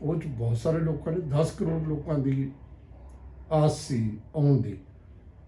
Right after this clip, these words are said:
ਔਰ ਖਾਸ ਤੌਰ 'ਤੇ ਸੰਗਮ 'ਤੇ, ਜਿੱਥੇ ਇਹ ਸਾਰੀ ਘਟਨਾ ਭਗਦੜ ਜਿਹੜੀ ਵਾਪਰਦੀ ਹੈ ਨਾ, ਉੱਥੇ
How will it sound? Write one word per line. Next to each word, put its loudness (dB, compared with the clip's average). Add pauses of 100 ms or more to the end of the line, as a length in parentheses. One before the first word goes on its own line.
ਔਰ 2
ਖਾਸ 4
ਤੌਰ 0
'ਤੇ -2
ਸੰਗਮ 4 (220)
'ਤੇ, 4
ਜਿੱਥੇ 0
ਇਹ 4
ਸਾਰੀ -2
ਘਟਨਾ -2
ਭਗਦੜ 0 (640)
ਜਿਹੜੀ 2
ਵਾਪਰਦੀ 0
ਹੈ 2
ਨਾ, -4 (160)
ਉੱਥੇ 0